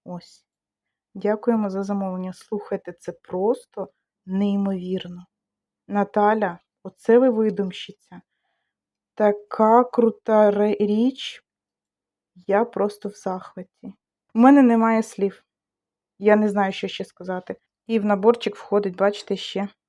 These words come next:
е, бісерочок. Ось подивіться, який міленький. Петіт, якісь, якісь намистинки, бісер.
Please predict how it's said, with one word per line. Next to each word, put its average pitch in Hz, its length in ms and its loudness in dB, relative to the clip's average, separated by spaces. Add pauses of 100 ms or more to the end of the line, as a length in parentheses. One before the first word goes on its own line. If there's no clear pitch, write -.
(140)
е, 185 580 -2
бісерочок. 185 840 0 (260)
Ось - 220 -12
подивіться, - 380 -8
який 185 240 -12
міленький. 185 560 -6 (100)
Петіт, 226 640 -2
якісь, - 560 0 (1120)
якісь - 320 -4
намистинки, 208 800 2
бісер. 190 600 0